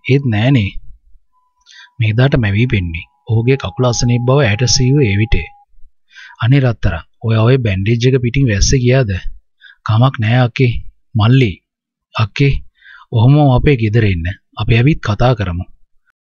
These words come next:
විමුක්තිටත් අවශ්‍ය වූයේ කාත් සමග හෝ මේ දුක බෙදා ගන්නටය. "මං එන්නම් අක්කේ." "පරස්සමෙන් එන්න මල්ලි, කලබල වෙන්න එපා." ඔහුගේ හිතට මහා දුකක් ඇතිවිය. වර්ෂා ගියේ කියන්නේවත් නැතුවය.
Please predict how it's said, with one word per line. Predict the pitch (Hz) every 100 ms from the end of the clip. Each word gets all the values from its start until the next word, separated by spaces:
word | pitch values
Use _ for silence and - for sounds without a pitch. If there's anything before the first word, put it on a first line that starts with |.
| _ _ _ _ _ _ _ - - _
විමුක්තිටත් | - 98 101 120 127 -
අවශ්‍ය | 98 101 -
වූයේ | 117 135
කාත් | 107 95
සමග | 98 113 113
හෝ | 120 135
මේ | 123 120
දුක | 120 -
බෙදා | 120 95 101
ගන්නටය. | 120 101 92 - - - _ - - - _ _ - - -
"මං | 123 139
එන්නම් | 117 131 131
අක්කේ." | 123 117 117 110 - - _ _ - - - -
"පරස්සමෙන් | - 95 113 139 147
එන්න | 131 127
මල්ලි, | 127 123 120 120 -
කලබල | - 113 127 131
වෙන්න | 120 107 110
එපා." | 101 - _ _ _ _ _ _ _ -
ඔහුගේ | 110 117
හිතට | 113 131 143
මහා | 101 110 127
දුකක් | 110 120
ඇතිවිය. | 117 101 107 98 82 - _ _ - _
වර්ෂා | - 98 - 135
ගියේ | 131 147
කියන්නේවත් | 147 113 110 131 139 143
නැතුවය. | 107 98 90